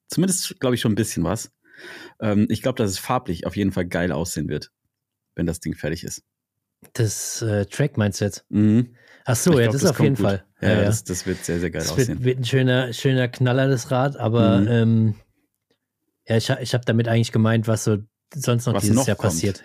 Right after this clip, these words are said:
Speaker 2: Ja, ja.
Speaker 1: Ja, ja, da kommt noch ein Knaller, das weiß ich. Aber das kann man noch nicht verraten, ne?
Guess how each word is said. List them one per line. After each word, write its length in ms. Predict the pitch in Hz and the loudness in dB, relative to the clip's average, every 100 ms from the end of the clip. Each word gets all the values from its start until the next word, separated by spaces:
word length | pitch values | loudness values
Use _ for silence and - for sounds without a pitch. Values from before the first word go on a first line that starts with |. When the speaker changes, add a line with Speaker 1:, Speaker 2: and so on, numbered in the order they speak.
| - | -8
Speaker 2:
Ja, 80 | |
ja. 80 | 90 90 | -6 -4
Speaker 1:
Ja, 120 | 90 | -4
ja, 100 | 90 | -2
da 140 | 90 95 | -4 -4
kommt 180 | 117 110 | -4 -2
noch 100 | 107 | -2
ein 80 | |
Knaller, 300 | 98 98 82 | -2 -2 -2
das 160 | 80 85 | -2 -2
weiß 240 | 76 78 | -2 -4
ich. 140 | - - | -6 -8
Aber 160 | 90 98 | -2 0
das 240 | 92 - | 0 -2
kann 140 | - | -2
man 80 | 98 | 0
noch 40 | 90 | 0
nicht 120 | 87 | -2
verraten, 360 | 87 85 85 | -6 -6 -4
ne? 140 | 85 | -4